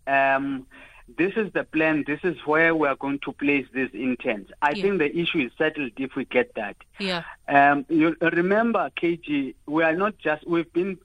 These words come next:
Speaker 1: you know, trying to assist at times, deploying our own ex-, e-, e-, e-, expertise to assist the department, in, in, you know, because this is, it's not happening for the first time. You know, it has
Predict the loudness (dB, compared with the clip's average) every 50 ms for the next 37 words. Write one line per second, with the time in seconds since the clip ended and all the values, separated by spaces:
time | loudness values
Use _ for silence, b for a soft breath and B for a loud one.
0 | _ -12 -12 -6 -4 -2 0 0 0 -2 -2 -2 -2 0 0 -2 -2 -4 -2 -2
1 | 0 -2 -2 -4 -4 -2 -2 -2 -4 -6 -12 -6 -4 -4 -4 -4 -2 0 2 4
2 | 4 2 0 -2 -6 B B B B -16 _ -6 -6 -4 -2 -2 0 0 0 0
3 | 0 0 0 0 0 -2 -2 -4 -2 -2 -2 -2 -4 -6 -6 -8 -8 -8 -10 -12
4 | -14 -12 -10 -10 -12 -10 -8 -8 -8 -6 -6 -8 -8 -4 _ -4 -4 -4 -4 -2
5 | 0 0 0 0 -4 -4 -2 0 2 0 0 0 -2 -4 -4 -4 -6 -6 -6 -8
6 | -10 -4 -2 -2 0 0 -2 -2 -2 -4 -6 -10 B B B B B -4 -4 -4
7 | -2 -2 -4 -6 -4 -2 0 0 0 0 2 2 2 2 2 2 0 0 0 0
8 | -2 0 0 -2 -2 0 0 0 2 2 2 2 2 2 2 2 2 2 0 0
9 | 0 0 0 0 0 -2 -2 0 2 4 4 4 2 0 -6 _ B B B B
10 | B B B B B _ -2 0 2 2 2 2 2 0 -2 -6 -4 -2 -2 -2
11 | -2 -2